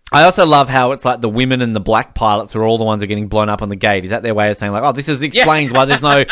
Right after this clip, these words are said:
Speaker 2: <laughs>
Speaker 1: women or black pilots in A New Hope, 'cause they all died at this gate"? <laughs> Like
Speaker 2: Well, let's not forget aliens, too, because we don't
Speaker 1: True.
Speaker 2: see aliens until Return of the Jedi.
Speaker 1: Yeah,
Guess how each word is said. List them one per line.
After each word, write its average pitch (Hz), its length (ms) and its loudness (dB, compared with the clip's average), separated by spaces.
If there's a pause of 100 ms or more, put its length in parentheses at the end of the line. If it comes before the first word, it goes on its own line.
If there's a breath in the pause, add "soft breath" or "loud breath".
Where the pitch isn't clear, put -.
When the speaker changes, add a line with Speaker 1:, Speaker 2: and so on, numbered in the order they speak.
(100)
Speaker 2:
<laughs> - 180 -4
Speaker 1:
women 165 320 0
or 156 100 2
black 160 320 0
pilots 135 500 0
in 143 140 -4
A 139 60 -4
New 143 180 -2
Hope, 139 300 2
'cause 139 140 -2
they 156 100 4
all 160 160 0
died 165 440 4
at 160 100 -8
this 139 160 -10
gate"? 160 580 -4
<laughs> - 640 -14
Like 190 440 -2
Speaker 2:
Well, 254 180 2
let's 269 220 2
not 320 120 0
forget 277 280 -2
aliens, 208 600 0
too, 311 260 -2
because 156 260 -4
we 208 100 -6
don't 247 120 -2
Speaker 1:
True. 202 160 0
Speaker 2:
see 175 200 2
aliens 156 420 0
until 151 340 -2
Return 170 260 0
of 143 60 -6
the 131 80 -4
Jedi. 151 640 -2 (160)
Speaker 1:
Yeah, 190 320 -6